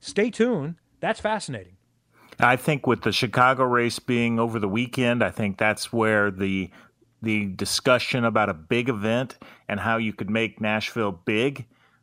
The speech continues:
Speaker 2: super big, um, I think that's why all,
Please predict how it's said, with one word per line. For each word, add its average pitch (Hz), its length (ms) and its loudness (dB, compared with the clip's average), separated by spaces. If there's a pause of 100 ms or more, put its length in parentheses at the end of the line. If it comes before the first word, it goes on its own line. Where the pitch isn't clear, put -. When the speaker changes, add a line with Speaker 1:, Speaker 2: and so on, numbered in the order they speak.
Speaker 2:
super 143 360 -2
big, 147 460 0 (320)
um, 98 640 -2 (140)
I 117 80 -2
think 110 200 -4
that's 117 260 0
why 110 300 2 (100)
all, 123 480 0